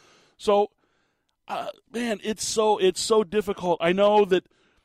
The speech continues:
there was a lot of discussion on the social medias yesterday about it. I was talking with people about it yesterday. Uh, there was people texting me. They're like, "What do you think about this? What do you think about that?" I'm like,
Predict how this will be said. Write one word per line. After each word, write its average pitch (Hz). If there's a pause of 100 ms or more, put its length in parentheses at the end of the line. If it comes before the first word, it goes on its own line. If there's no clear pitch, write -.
(360)
there 165
was 196
a 175
lot 175
of 190
discussion 185
on 175
the 175
social 175
medias 175
yesterday 160
about 156
it. 160
I 120
was 175
talking 156
with 156
people 156
about 151
it 160 (360)
yesterday. 170
Uh, 101
there 123
was 113
people 131
texting 165
me. 156
They're 131
like, 101
"What 107
do 135
you 143
think 165
about 139
this? 190
What 107
do -
you 135
think 143
about 147
that?" 202
I'm 147
like, 139